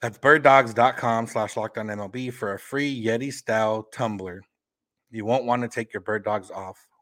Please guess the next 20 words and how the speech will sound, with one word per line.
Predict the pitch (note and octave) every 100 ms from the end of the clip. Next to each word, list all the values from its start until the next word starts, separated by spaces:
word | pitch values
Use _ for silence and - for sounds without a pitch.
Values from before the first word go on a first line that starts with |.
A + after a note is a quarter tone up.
| _
We | G2+
promise | G2 F2 - - -
you. | G#2 A2 _ _ _ _ _ _ _ _ _ _ _ _ _ _ _ - _ - - - - - _ _ _ _ _
All | - D3 C#3+
right, | A2
we | G#2 C3 C#3
are | A#2+ A#2+
back. | G#2+ A#2 A#2 A#2 - -
And | A2 G#2+ A2 G#2+ G#2+ G#2 - -
like | A#2 A#2+
I |
mentioned, | A#2 A2+ - A2 A2 -
Austin | A#2+ A#2+ B2+
Barnes | A2+ A2+ A2+ A2+
hit | B2+
by | A#2+ A#2+
a |
pitch | A#2+ B2 A#2 A2+ - - - _ _ _ _
in | A2+ A2 G#2+
the | G#2+ G#2